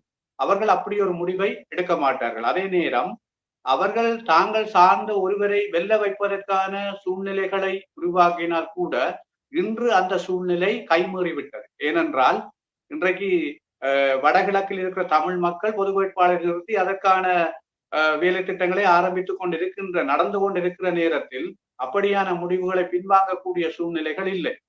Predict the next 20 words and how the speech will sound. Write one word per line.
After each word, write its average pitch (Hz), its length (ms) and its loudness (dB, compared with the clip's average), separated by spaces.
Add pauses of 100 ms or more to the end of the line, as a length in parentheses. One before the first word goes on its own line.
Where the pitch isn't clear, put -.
(340)
என்னை 175 200 -4
பொறுத்தவரையில் 196 800 -2
இந்தியாவினுடைய 190 840 2
பாதுகாப்பு 180 840 4
ஆலோசகர் 175 760 2 (560)
அஜித் 196 440 -2
தோவல் 180 360 4
அவர்கள் 160 500 0
பல 175 200 2
தரப்புகளையும் 185 640 0
சந்தித்திருக்கிறார். 151 800 0 (300)
அவர் 175 300 2
ஒரு 202 180 2
அளவீடு 208 580 4
செய்ய 185 300 0
வந்திருக்கிறார். 147 720 -2
எப்படி 180 360 0
கள 160 220 4
சூழல் 165 340 -2
இருக்கிறது, 143 500 -4